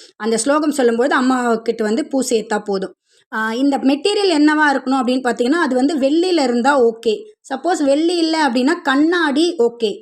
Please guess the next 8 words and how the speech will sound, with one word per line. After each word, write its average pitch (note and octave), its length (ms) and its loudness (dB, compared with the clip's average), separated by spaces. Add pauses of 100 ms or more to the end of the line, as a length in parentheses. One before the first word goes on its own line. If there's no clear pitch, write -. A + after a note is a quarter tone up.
(220)
அப்படி B3 320 0
வெள்ளி, E4+ 480 0
கண்ணாடி C4+ 600 0
ரெண்டுமே D#4 540 2
என்கிட்ட C#4 280 -4
இல்லைங்க C4 580 2
அப்படிங்கிறவங்க A#3+ 600 0 (340)
பித்தளையை F4 480 -2